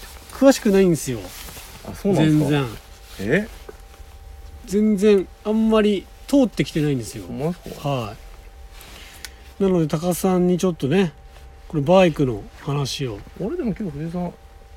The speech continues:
Speaker 2: ジェッペル被ってますよ。
Speaker 1: え、被ってねえわ。
Speaker 2: あ、被ってない。あ、
Speaker 1: 髪型じゃん。
Speaker 2: 前髪そ-、前髪そっとです。
Speaker 1: <laughs> だから、タカさんにちょっとね、バイク話、
Speaker 2: はい。
Speaker 1: ソロキャンへ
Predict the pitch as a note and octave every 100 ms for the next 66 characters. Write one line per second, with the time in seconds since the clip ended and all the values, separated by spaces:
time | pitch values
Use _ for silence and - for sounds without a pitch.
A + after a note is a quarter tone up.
0 | - C#3 D3 F#3 F#3 F#3+ - - - D#3+
1 | - F#3+ B3 D#3+ E3+ D#3+ C#3 G#3+ D#3+ -
2 | - - - - - E3 F3+ F#3 A3 A3+
3 | E3 G#3 E3+ C3+ - F3+ D#3 A3 F#3 A#3+
4 | F#3 - - D3+ - - - - - -
5 | - - - - - - C#3+ C#3 D3 D#3
6 | D3+ D#3 D3+ E3+ D3+ C#3 F#3 D#3 D#3 D3
7 | D3+ E3 D3 B2 G2+ - - - - -
8 | E3 D#3+ E3+ E3+ E3+ F3 E3+ E3+